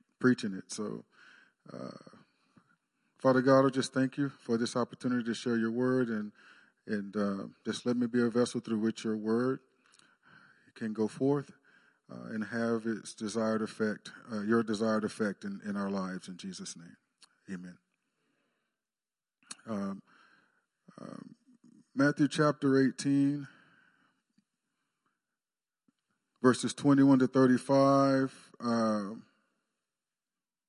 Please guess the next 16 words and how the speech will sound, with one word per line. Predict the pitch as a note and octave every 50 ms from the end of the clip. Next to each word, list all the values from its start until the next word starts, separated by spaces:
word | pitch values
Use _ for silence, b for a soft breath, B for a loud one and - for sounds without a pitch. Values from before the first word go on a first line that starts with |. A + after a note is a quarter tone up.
| _ _ _ _ _ _ _ _ _ A#2
addresses | A2 - C3 C#3 C3 - C3 B2
a | B2 A2+
parable | - - D3+ D#3+ D#3+ D#3 D3+ D3 - D3+ D3 C#3+ C#3
that | C3 C3+ B2+ B2+ B2
is | B2 A#2+ A2+ -
commonly | - D3 C#3+ D3 D3 D3 C#3 C3+
referred | C3+ B2+ A#2 - - C3+ C#3 C#3 C#3 C#3 -
to | - C#3 C#3 C3+ C3+ C3+ C3 C3 -
as | B2 B2 B2 A#2+ A#2 A#2 A2+ G#2+ A2+
the | A2 A#2 A2+ A2
parable | - - C#3 C3+ C#3 C#3 C3 C3 C3+ B2+ B2+
of | B2+ B2+ A#2+ A2+ A2 G#2+
the, | A#2+ A2+ A2 G#2+ G#2+ G#2+ G#2 b b b b b b b b b b - -
uh, | - - - - - - - - _ _ -
unforgiving | B2+ C3+ C3+ - D3 C3+ A#2+ B2 C#3 C#3+ C#3 D#3 D3+ C#3+
servant | - - D#3+ D#3+ D#3 D3+ F3 E3+ D#3+ -